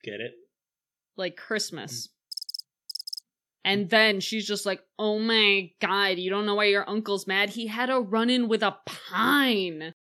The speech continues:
Speaker 1: Write this down in your book. "Stay away from pines."
Speaker 2: And he writes pins, and then they did not reshoot it.
Speaker 1: Yeah, it's in a flub on I M D B,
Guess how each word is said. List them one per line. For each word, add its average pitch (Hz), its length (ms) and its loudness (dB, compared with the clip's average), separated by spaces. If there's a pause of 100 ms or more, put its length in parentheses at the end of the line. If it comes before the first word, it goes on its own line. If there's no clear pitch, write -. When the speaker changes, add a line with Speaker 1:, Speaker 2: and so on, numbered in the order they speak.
(380)
Speaker 1:
Write 170 340 2
this 196 180 2
down 156 300 2
in 127 180 -2
your 135 340 4
book. 127 560 0 (320)
"Stay 147 680 -2
away 120 720 -4 (120)
from 107 300 -4
pines." 104 800 -10 (880)
Speaker 2:
And 190 240 -2
he 208 60 2
writes 190 300 0
pins, 170 640 -6
and 175 180 -10
then 175 80 -6
they 170 140 -4
did 175 260 -4
not 165 240 -2
reshoot 165 420 -8
it. 143 220 -10 (320)
Speaker 1:
Yeah, 117 220 0
it's 107 160 -10
in 117 160 -4
a 104 80 -6
flub 113 480 -4
on 107 140 -6
I 104 180 -8
M 107 140 -12
D 101 220 -12
B, 110 380 -6